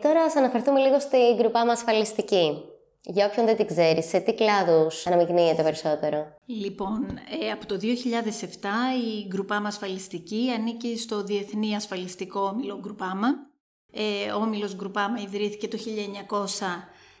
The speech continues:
Speaker 2: ε, στη Γαλλία και αυτή τη στιγμή έχει παρουσία σε έντεκα χώρες, ε, με τριάντα μία χιλιάδες εργαζομένους και δώδεκα εκατομμύρια πελάτες.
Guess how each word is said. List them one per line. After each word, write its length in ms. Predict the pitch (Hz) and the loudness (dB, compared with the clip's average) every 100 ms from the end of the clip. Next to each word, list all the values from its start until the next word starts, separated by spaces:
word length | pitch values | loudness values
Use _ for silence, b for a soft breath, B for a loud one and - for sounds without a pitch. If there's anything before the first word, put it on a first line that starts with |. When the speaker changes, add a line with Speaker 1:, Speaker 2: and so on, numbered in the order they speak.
| b | b
Speaker 2:
ε, 180 | 190 185 | -6 -4
στη 220 | - 196 | -4 -4
Γαλλία 640 | 185 185 185 185 226 294 - - _ _ _ _ | -4 -4 -2 -2 -2 -2 -6 -18 _ _ _ _
και 80 | 208 | -6
αυτή 200 | 190 247 | -4 -4
τη 100 | 254 | -6
στιγμή 320 | - 214 233 | -8 -6 -4
έχει 140 | 233 | -4
παρουσία 560 | 233 208 196 - 208 202 | -6 -6 -6 -4 -4 -4
σε 180 | - 208 | -4 -4
έντεκα 400 | 208 185 - 170 | -4 -4 -8 -12
χώρες, 680 | - 180 185 226 302 - - B B B B B | -6 -4 0 0 -2 -6 -14 B B B B B
ε, 160 | 202 196 | -8 -6
με 160 | 196 196 | -6 -6
τριάντα 340 | 196 196 190 | -4 -4 -2
μία 280 | 202 254 254 | 2 4 4
χιλιάδες 580 | - 196 208 202 190 196 | 2 -2 0 -2 -4 -8
εργαζομένους 920 | 208 190 190 185 185 202 269 - - B B B B B | -8 -8 -8 -10 -8 -2 -2 -2 -12 B B B B B
και 220 | - 262 254 | -4 -2 0
δώδεκα 300 | 254 285 277 | 0 0 -2
εκατομμύρια 580 | 247 214 208 247 285 285 | -4 -4 0 2 2 0
πελάτες. 720 | 202 190 190 190 - 262 | -2 -2 -2 -2 -4 -4